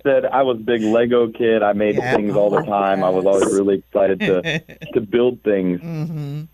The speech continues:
Speaker 1: So, so I basically took that passion, and once, once I got to this level, I knew all through middle school and high school I was on robotics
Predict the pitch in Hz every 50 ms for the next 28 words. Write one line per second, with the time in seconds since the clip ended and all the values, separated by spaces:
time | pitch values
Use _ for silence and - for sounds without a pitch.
0 | _ _ - 123 117 110 107 104 - - - _ _ - - - 120 117 127 143
1 | 139 147 147 143 143 151 - 139 135 127 - 151 139 120 - 120 127 127 123 -
2 | - 135 120 120 123 123 - - - 117 107 101 101 101 98 - 101 104 104 107
3 | 113 120 120 113 - - 107 113 123 131 - 127 120 110 123 123 123 - - 127
4 | 110 117 113 - 113 113 117 117 110 107 107 110 117 117 113 110 110 107 104 107
5 | 117 120 - - 120 110 104 104 107 110 113 110 - - 113 107 104 95 98 101
6 | 101 - - 110 101 98 95 92 98 98 98 98 98 87 92 92 95 92 95 87
7 | -